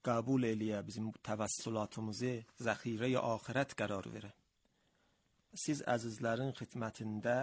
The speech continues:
bir mövzu, e, mühimmidə, mühim mövzuda sizin xidmətinizə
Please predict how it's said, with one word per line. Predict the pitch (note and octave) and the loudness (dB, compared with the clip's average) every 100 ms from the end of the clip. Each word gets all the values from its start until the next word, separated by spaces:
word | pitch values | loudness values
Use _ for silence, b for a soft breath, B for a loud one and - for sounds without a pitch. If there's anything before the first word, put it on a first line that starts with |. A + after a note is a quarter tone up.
| C#3 - | -2 -8
bir | - F3 D3+ | 0 0 0
mövzu, | B2+ A#2+ A2+ A#2 A#2 - | 0 0 -2 -4 -6 -4
e, | A2 G#2+ | -4 -4
mühimmidə, | A2+ A#2 F#2+ A#2+ A2+ A2 A#2 A#2 C3+ E3 D3+ | -2 -2 0 0 0 0 4 4 4 0 -6
mühim | G#2+ A2+ E3+ D#3 | -4 -2 0 0
mövzuda | C3+ B2 - A2+ A2 A#2 B2 D3 - - _ _ _ _ _ - | 2 0 -2 -6 -2 0 0 -2 -8 -20 _ _ _ _ _ -8
sizin | B2+ A#2+ C3 D#3+ - - - _ - | -2 0 0 -4 -10 -20 -20 _ -4
xidmətinizə | D#3 D#3 D3 B2+ C3 B2 B2 | -4 2 2 4 0 2 2